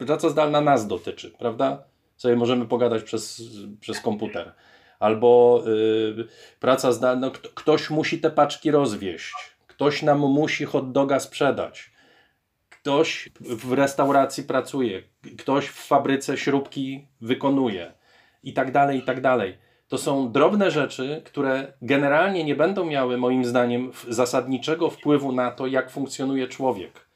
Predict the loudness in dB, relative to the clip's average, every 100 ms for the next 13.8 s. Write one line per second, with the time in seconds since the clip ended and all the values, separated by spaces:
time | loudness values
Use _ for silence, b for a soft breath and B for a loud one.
0 | b b b b -2 0 0 0 0 0
1 | -2 0 -2 -2 -6 -2 0 0 0 0
2 | -2 -2 -2 -2 -4 b b b -4 -2
3 | -2 0 -2 -2 -4 -4 -4 -6 -6 -4
4 | -2 -2 -2 -2 -4 -4 -4 -4 -6 -6
5 | -6 -6 -4 -2 -2 -4 -6 -8 -2 0
6 | 0 -4 -8 -2 0 0 0 -2 -2 -6
7 | -6 -8 -10 -10 -12 -12 -10 -6 -6 -4
8 | -4 -4 -4 -4 -2 -2 -2 -4 -2 0
9 | -2 -2 -4 -4 -6 -4 -4 -6 B B
10 | B -6 0 2 2 2 0 -2 0 2
11 | 4 2 0 -2 -2 -2 0 0 0 -2
12 | -2 0 2 4 4 4 -2 -4 -6 -6
13 | -10 -12 -8 0 0 2 -2